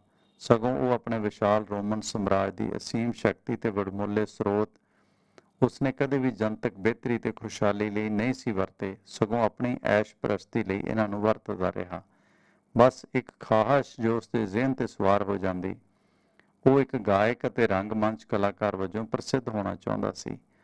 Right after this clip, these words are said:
ਉਸ ਵਕਤ ਰਾਜ ਦੇ ਆਰੰਭਕ ਵੇਲਿਆਂ ਦੇ ਵਿੱਚ ਰਾਜਿਆਂ ਸ਼ਹਿਜ਼ਾਦਿਆਂ ਲਈ ਇਸ ਤਰ੍ਹਾਂ ਦੇ ਗਾਇਕ ਜਾਂ ਐਕਟਰ ਦੇ ਕੰਮ ਚੰਗੇ ਨਹੀਂ ਸੀ।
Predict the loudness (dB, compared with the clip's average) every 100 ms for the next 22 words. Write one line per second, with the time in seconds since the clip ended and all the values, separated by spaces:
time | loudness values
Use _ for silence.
0 | _ _ 2 4 2 2 0 0 -2 2
1 | 4 4 4 0 0 0 0 -2 0 0
2 | 0 0 -4 -2 2 4 2 -2 -4 -4
3 | -2 -2 -2 -4 -4 -2 -2 -4 _ _
4 | _ _ _ 2 2 2 -2 2 2 4
5 | 4 2 -2 -18 _ _ 0 0 0 -6
6 | -2 -2 -2 -8 -4 -4 0 -2 -2 -4
7 | -2 0 -2 -2 -6 -8 -10